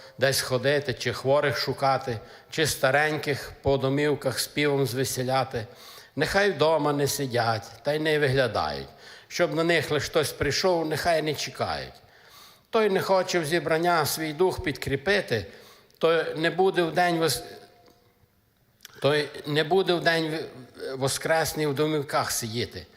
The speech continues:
Або взяти хоч вдовиць, хоч би, бач, як позвикали,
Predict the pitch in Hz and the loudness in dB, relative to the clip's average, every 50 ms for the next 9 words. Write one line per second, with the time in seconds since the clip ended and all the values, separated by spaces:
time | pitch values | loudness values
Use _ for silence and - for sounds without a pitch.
0 | - - - - - - - - 147 160 202 208 196 196 233 220 208 214 202 - | -20 -20 -20 -20 -20 -18 -4 -2 0 2 2 2 4 4 2 2 2 0 -2 0
1 | - 202 196 151 135 143 170 160 147 127 101 87 - - - - - - - - | 2 0 0 0 0 0 0 2 2 0 0 -2 -4 -6 -6 -8 -8 -10 -8 -6
2 | - 175 151 147 147 175 165 135 - - - - - - - - - - _ _ | -4 -4 -4 -4 -4 -2 -2 -2 -4 -10 -16 -20 -20 -20 -20 -20 -20 -20 _ _
3 | _ _ _ _ _ _ _ _ _ _ _ _ _ _ _ _ _ _ _ _ | _ _ _ _ _ _ _ _ _ _ _ _ _ _ _ _ _ _ _ _
4 | _ _ _ _ _ _ _ _ _ - - - 180 202 247 220 - 185 185 147 | _ _ _ _ _ _ _ _ _ -20 -6 0 0 0 2 0 0 0 0 -2
5 | - - - 165 139 127 143 147 131 - 151 131 113 104 98 90 82 | -2 0 0 0 2 2 0 0 0 0 0 0 0 0 -2 -4 -8